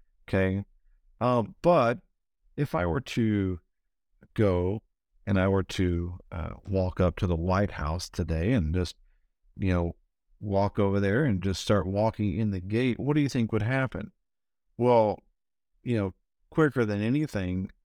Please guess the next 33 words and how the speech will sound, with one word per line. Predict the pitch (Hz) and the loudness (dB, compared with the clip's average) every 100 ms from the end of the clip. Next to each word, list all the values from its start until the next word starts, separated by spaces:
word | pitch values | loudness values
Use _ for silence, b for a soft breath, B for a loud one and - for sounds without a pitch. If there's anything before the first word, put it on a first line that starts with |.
| _ _ - | _ _ -2
I | 117 | 0
would | 117 | 0
probably | - 127 135 120 113 107 | 2 2 2 2 0 0
be | 107 107 | 0 2
on | 104 98 | 2 2
my | 95 | -2
face | 95 - 139 120 - | -2 0 2 2 -2
in | 92 | -6
the | 92 | -6
ground | 101 123 131 104 95 | -2 0 0 0 -4
in | 92 95 | -4 -2
handcuffs | 117 151 156 92 87 85 _ _ _ - | 0 0 0 0 -2 -4 _ _ _ -4
because, | 123 117 - 160 117 101 110 - _ _ - | -4 -2 0 4 4 2 -2 -6 _ _ -4
you | 120 | 0
know | 127 127 | 2 4
what, | 120 - | 2 0
I | 120 | -2
may | 139 110 | 0 -2
think | 92 - 127 139 | -4 -6 -4 -2
I'm | - 131 135 | -4 -2 0
equal | 139 131 156 | -2 -2 -2
to | 156 | 0
the | 147 | 0
president, | 147 151 147 147 151 165 - _ _ _ _ _ | 0 0 0 -2 -6 -6 -10 _ _ _ _ _
but | 123 | 0
in | 127 117 | 2 2
reality, | 110 110 120 123 135 - | 0 2 2 0 0 -4
I'm | 117 117 | -2 0
not. | 117 147 - - _ _ _ _ _ | 0 -2 -6 -12 _ _ _ _ _
And | 117 117 113 | -2 0 2
that | 110 110 104 | 2 2 0
the | 104 98 | 0 -4
privileges | - 151 160 151 104 92 87 - - | -2 0 2 2 0 -2 -4 -8 -14